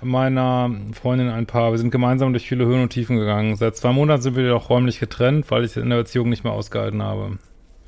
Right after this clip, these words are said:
Gut, räumliche Trennung, äh, Überraschung, häufig der Vorschritt von einer Trennung. Also,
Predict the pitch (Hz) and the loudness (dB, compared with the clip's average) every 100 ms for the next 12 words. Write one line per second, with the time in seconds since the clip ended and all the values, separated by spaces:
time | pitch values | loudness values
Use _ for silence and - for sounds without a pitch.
0 | - - - - - - - _ - - | -18 -18 -20 -20 -20 -20 -20 _ -20 -20
1 | - 135 160 131 151 185 165 151 165 175 | -8 0 0 2 2 2 -2 0 2 4
2 | 170 170 160 - - - 135 135 135 131 | 2 0 -2 -8 -10 0 2 2 0 -2
3 | 135 127 139 - 143 143 143 131 - - | -2 0 0 0 -2 -2 -4 -8 -16 -20
4 | - - - - - - - - 131 131 | -20 -20 -20 -20 -20 -10 -8 0 2 2
5 | 135 123 123 - - - - 120 120 117 | 0 -2 -4 -12 -12 -12 -2 0 2 2
6 | 113 113 107 107 - 123 - 123 113 120 | 0 -4 -8 -8 -2 -2 0 -4 -2 -2
7 | 117 117 - 135 139 135 135 117 117 123 | -2 -2 -2 0 0 0 -2 -4 -2 0
8 | 120 | -2